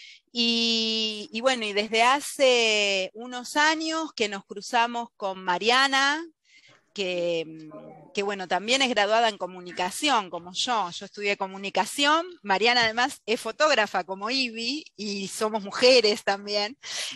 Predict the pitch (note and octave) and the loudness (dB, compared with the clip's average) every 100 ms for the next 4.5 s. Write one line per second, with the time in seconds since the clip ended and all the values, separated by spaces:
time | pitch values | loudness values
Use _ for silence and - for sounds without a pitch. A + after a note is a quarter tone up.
0 | - A3 A3+ G#3+ G3+ G3 G3 G#3 G3+ A#3 | 2 6 6 8 6 4 2 0 2 0
1 | A#3 A#3 A3 A3 B3 C#4 B3+ B3 A#3+ A#3 | -2 -2 -2 -2 -2 -4 -2 -4 -2 -6
2 | G3+ G3 - G#3+ G3 C4+ C#4 B3+ A3 A#3 | -6 -8 -8 -8 0 0 0 -4 -4 -2
3 | A3+ A#3 A#3 B3 B3+ B3 A#3 A3+ A3+ - | -2 -4 0 4 4 2 -4 0 -2 2
4 | D4 D4+ - D#4 F#4+ | 2 2 0 -2 -2